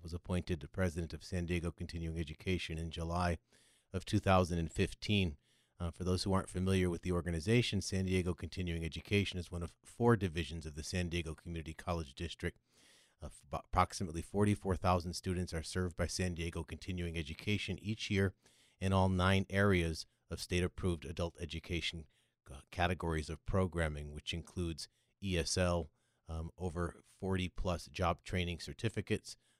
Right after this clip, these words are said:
um, high school diploma and equivalency, courses for adults with disabilities, courses for older adults. It's called our Emeritus program, um, and a variety of other,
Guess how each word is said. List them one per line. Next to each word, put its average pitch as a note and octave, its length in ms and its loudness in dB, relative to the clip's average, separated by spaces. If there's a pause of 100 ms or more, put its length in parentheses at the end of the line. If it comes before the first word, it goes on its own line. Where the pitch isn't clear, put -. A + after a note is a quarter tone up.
(120)
um, D2+ 140 -8
high F#2+ 140 2
school F#2 240 -4
diploma F2+ 440 -2
and E2 100 -2
equivalency, G2+ 840 0 (440)
courses G2+ 400 0
for F2 180 -4
adults G2+ 360 0
with G#2 140 -6
disabilities, G#2 720 2 (400)
courses - 380 -2
for - 220 -10
older G2+ 320 2
adults. G2+ 380 0
It's - 140 -18
called E2+ 240 -4
our D#2 140 -2
Emeritus F2+ 520 0
program, G2+ 600 0 (1200)
um, D#2 220 -12
and F#2 100 -4
a F2 60 -2
variety F2+ 580 4
of F2 160 -4
other, F2 320 0